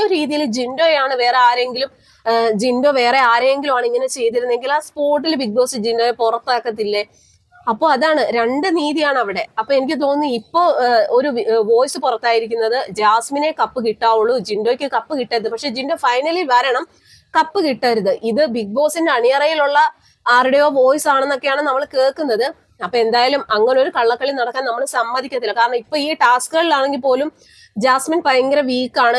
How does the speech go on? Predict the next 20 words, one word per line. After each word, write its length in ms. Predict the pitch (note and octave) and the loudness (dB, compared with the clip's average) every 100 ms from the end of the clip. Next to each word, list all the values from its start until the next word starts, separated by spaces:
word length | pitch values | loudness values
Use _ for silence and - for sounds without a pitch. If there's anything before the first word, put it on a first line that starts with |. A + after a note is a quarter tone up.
| A#3 | 0
ഇന്നത്തെ 340 | A3+ A#3+ B3+ D4 | 0 -2 0 2
ഒരു, 220 | C4+ C#4+ C4+ | 2 2 -2
ഏഹ്, 180 | A3 A3 | -2 -2
ടാസ്കിലാണെങ്കിൽ 600 | A#3+ A3+ - C4 A#3 A#3+ | 0 -2 -2 -4 -2 -2
പോലും 340 | B3 A#3 B3 B3 G3 | -2 -2 -2 -4 -2
ജാസ്മിന് 420 | G#3+ G#3 B3 B3 | 0 0 0 2
വയ്യായിരുന്നു. 600 | A3+ A#3 A3+ A3+ A3+ B3+ | 2 2 2 2 0 -2
ഇന്നലെ 360 | A3 A3+ C4 C4+ | -4 -2 0 0
ആണെങ്കിലും 380 | A#3+ A#3+ C4+ A3+ | -2 -4 -8 -2
ജാസ്മിന് 420 | G#3 G#3+ A#3+ A#3+ | -2 0 -4 -2
വയ്യ-, 220 | A3+ A3 | 0 0
ഏഹ്, 220 | A3 A3 A3 _ _ - | 0 0 -2 _ _ 0
വയ്യായികയും 500 | A#3+ A#3+ B3 B3+ C4 | 2 4 4 4 2
കാര്യങ്ങളൊക്കെ 500 | A#3+ A3+ A#3 A#3 C4+ A#3 | 2 4 2 0 2 4
ആയിരുന്നു. 440 | A#3 B3+ A3 B3 D#4+ _ _ - | 4 2 2 -2 -4 _ _ -6
അപ്പോ 220 | A3 B3 B3 B3 - - | 0 2 2 0 -4 -2
അതൊക്കെ 260 | A#3+ C4 D#4 | 0 0 0
കാണുമ്പോഴത്തേക്കും 640 | D4+ C4+ C4+ B3+ B3 C#4+ D#4 _ _ _ _ _ _ _ - C#4+ | 0 0 0 0 0 0 -4 _ _ _ _ _ _ _ -10 -4
ജാസ്മിന് 720 | G3+ A3 A3 A#3+ D4 D4+ D4+ E4+ - | 2 4 4 2 0 2 2 0 -6
വോട്ട്, 340 | A#3 A3+ A3+ | 0 2 0